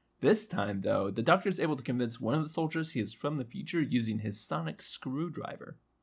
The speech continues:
The travelers escape again, and Smythe has a conversation with a man referred to as the War Chief.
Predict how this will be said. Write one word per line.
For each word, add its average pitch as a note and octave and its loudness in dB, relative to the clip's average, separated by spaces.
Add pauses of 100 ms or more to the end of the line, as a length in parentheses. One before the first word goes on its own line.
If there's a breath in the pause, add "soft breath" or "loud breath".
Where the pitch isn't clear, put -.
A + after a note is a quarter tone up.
(180)
The E3+ 2
travelers A3 6
escape F3 2
again, E3+ 2
and A#2+ 0
Smythe F3+ 2
has D3+ 0
a C#3 -4
conversation C3+ -2
with A2 0
a A2+ 2
man B2 2
referred C3 0
to A2+ -2
as A2 -2
the G#2 0
War A2+ 0
Chief. - -10